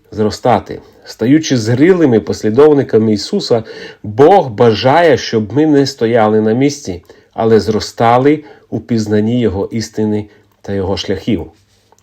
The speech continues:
Догодити ж без віри не можна. І той, хто до Бога приходить, мусить вірувати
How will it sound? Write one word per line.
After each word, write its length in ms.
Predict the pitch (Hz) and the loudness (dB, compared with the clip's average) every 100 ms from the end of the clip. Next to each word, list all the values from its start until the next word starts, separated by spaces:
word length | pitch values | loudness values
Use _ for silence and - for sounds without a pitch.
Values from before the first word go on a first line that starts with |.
| - - - _ - | -20 -20 -20 _ 0
Догодити 720 | 127 120 135 131 214 214 120 | 2 4 2 4 2 2 -2
ж 160 | 101 | -2
без 220 | 98 107 95 | -2 -2 2
віри 380 | 147 147 147 - _ | 2 4 0 -4 _
не 140 | 104 104 | -6 -4
можна. 400 | 90 80 57 - _ _ | -2 -6 -10 -20 _ _
І 80 | 107 | -8
той, 380 | - 190 190 147 - - | 2 4 4 2 -10 -20
хто 200 | - - | -4 -2
до 160 | 123 127 | 2 2
Бога 420 | 113 139 180 190 | 4 2 4 2
приходить, 600 | - 147 - 98 85 - _ _ | 0 0 0 -4 -4 -12 _ _
мусить 440 | 101 95 90 85 104 | -14 -12 -12 -10 -4
вірувати 560 | 101 117 143 147 190 | 0 2 0 0 -8